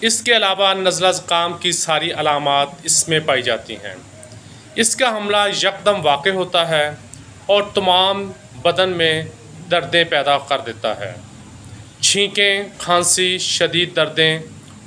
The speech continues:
और नकाहत इस मर्ज़ की चार बड़ी अलामात हैं।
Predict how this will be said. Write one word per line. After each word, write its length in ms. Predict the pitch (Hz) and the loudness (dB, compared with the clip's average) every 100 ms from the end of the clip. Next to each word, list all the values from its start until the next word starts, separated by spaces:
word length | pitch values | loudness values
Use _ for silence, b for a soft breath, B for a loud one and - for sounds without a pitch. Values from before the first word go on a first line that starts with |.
| 180 | 4
और 200 | 208 220 | 4 4
नकाहत 1000 | 202 156 143 143 139 - - 104 160 190 | 0 -2 2 0 0 -8 -14 -14 -6 -2
इस 260 | 226 - | -2 0
मर्ज़ 300 | 190 185 185 | 2 2 2
की 200 | - 175 170 - | -2 -4 -4 -2
चार 320 | 175 160 160 | 0 2 2
बड़ी 300 | 151 143 147 | 0 -2 -2
अलामात 560 | 147 143 131 123 117 - | -4 -2 -2 -2 -6 -6
हैं। 180 | 117 95 | -8 -8